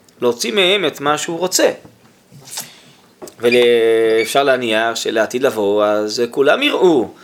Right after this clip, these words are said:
מדוע כל החוליות היו נצרכות, ולמה היה צורך שיהיה רשעים בעולם, ורוע וירידות.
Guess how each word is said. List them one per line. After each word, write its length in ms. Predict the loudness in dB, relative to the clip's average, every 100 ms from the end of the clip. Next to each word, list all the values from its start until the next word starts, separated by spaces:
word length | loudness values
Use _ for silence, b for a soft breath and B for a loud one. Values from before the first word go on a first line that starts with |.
| B B B B B -8
מדוע 280 | 0 0
כל 400 | 2 2 4 4
החוליות 760 | 2 0 -2 2 4 4 4 2
היו 480 | -2 -2 -2 -2 -4
נצרכות, 880 | -4 -2 -2 0 2 4 4 2 0
ולמה 340 | -2 0 0
היה 260 | 0 0 -2
צורך 380 | -2 -4 -4 -6
שיהיה 680 | -8 -4 2 2 2 -2
רשעים 420 | -4 -2 0 0 2
בעולם, 440 | 4 4 2 2
ורוע 420 | -2 2 4 4 2
וירידות. 960 | -4 -6 0 4 4 4 0 -4 -10